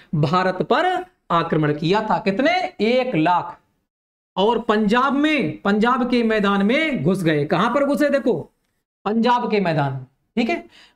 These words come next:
मैदान किसका था? कादर कहां घुसे? पंजाब के मैदान में घुस गए। सुल्तान ने उनका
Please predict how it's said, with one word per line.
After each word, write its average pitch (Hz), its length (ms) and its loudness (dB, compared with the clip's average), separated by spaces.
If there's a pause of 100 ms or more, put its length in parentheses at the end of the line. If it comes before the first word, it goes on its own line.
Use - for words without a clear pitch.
मैदान 220 420 0
किसका 254 240 0
था? 269 100 2
कादर 233 320 0
कहां 233 240 0
घुसे? 233 180 2 (320)
पंजाब 233 320 0
के 220 80 0
मैदान 180 340 0
में 285 340 -2 (220)
घुस 202 240 2
गए। 180 360 -2 (100)
सुल्तान 226 580 0
ने 240 120 2
उनका 226 640 0